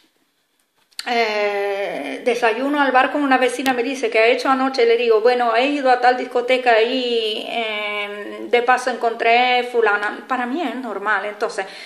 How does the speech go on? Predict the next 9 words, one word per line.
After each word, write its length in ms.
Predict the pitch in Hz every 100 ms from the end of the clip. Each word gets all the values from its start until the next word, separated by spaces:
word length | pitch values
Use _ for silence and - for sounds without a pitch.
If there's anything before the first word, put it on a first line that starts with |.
| - - -
al 160 | 240
final 360 | 233 269 247 254
dije, 200 | 240 226
"No, 180 | 202 180 - _ - -
si 280 | - 262 240
yo 320 | 262 302 302
tengo 580 | - 240 226 202 202 202
que, 420 | - 208 202 - _ _ _
eh, 920 | - 240 233 220 214 214 214 214 -